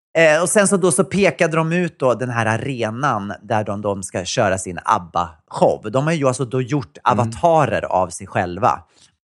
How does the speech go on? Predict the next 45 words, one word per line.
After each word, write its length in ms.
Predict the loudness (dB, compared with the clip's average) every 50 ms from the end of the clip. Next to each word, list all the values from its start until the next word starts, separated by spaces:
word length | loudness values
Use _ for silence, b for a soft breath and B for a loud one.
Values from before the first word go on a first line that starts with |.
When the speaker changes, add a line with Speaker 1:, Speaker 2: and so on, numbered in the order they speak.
| _ _ _ -20 -20 _ _ 0
Speaker 1:
Eh, 220 | 2 2 2 2
Speaker 2:
Mm. 140 | 0 0 -2
Speaker 1:
och 100 | -2 2
de 140 | 2 4 4
har, 100 | 4 0 0
det 80 | -4 -4
tog 220 | -4 -4 -6 -6
fem 380 | -8 -2 0 0 0 0 -2 -4
veckor 380 | -4 -4 -4 _ _ -2 0
att 80 | 0 0
göra 300 | 2 2 2 2 2 2
hela 180 | 0 -2 -4 -4
den 80 | -6
här 60 | -8
föreställningen, 540 | -6 -4 -4 -4 -4 0 -2 -2 -2 -2 -6
för 100 | -6 -6
de 80 | 0 0
var 80 | 0
tvungna 280 | 0 0 -2 -2 0 -2
att 60 | 0
göra 320 | 2 2 4 4 4 4 2
varenda 340 | 2 2 2 0 0 0
rörelse, 580 | 0 0 0 0 0 -2 -4 -8 -8 -10 -12 -12
så 120 | -12 -10
de 100 | -8 -6
har 80 | -6 -6
gjort 360 | -4 -4 -6 -6 -8 _ -14 -8
hela 180 | -6 -6 -6 -6
Speaker 2:
Mm. 80 | -6
Speaker 1:
föreställningen, 760 | -4 -4 -2 -2 -2 -2 -2 -2 -2 -2 -6 -10 -12 -14 -18 -20
liksom. 360 | -20 -12 -12 -10 -10 -10 -14 -18 _ _ _ _ _ _ _ _ _ _ _ _
Så 60 | -4
det 100 | 0 2
är 40 | 2
ju 60 | 4
häftigt. 520 | 4 2 2 0 -2 -8 -8 -8 -8 -10 -18 _ _ _ _ _ _ _ _
Men 120 | -4 -2 0
sen 160 | 0 -2 -2
så 80 | -4
tänker 320 | -2 -2 -2 -2 -2 -2 -4
jag 60 | -4
så 60 | -2 -4
här, 80 | -4
hur 260 | -2 -4 -6 -8 -6
kul 440 | -10 -6 -4 -4 -4 -4 -6 -8 -10